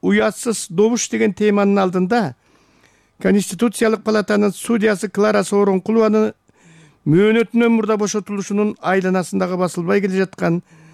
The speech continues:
ызы чуу тууралуу макалаларды басууну улантты.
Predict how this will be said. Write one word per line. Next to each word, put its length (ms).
ызы 200
чуу 220
тууралуу 380
макалаларды 600
басууну 420
улантты. 680